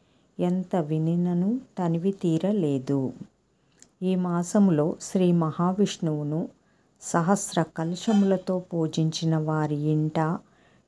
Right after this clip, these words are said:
లక్ష్మీదేవి స్థిరంగా నుండును.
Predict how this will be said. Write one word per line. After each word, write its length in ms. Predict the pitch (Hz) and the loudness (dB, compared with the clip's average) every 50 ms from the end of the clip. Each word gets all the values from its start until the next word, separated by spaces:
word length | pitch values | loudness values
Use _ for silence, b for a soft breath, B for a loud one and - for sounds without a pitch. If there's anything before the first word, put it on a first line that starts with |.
| - - | -10 -8
లక్ష్మీదేవి 960 | 165 170 - - - - 190 190 185 170 151 170 160 156 147 147 160 185 190 | -8 -6 -8 -4 0 2 2 2 2 2 2 2 2 2 2 0 -2 -2 -2
స్థిరంగా 720 | - - - - - 175 175 185 190 190 190 180 185 185 208 | -4 -8 -4 0 2 2 2 4 2 2 2 0 0 0 2
నుండును. 760 | 220 208 175 160 156 151 143 143 143 143 143 143 139 131 | 2 2 4 4 4 2 2 2 2 2 2 0 0 -2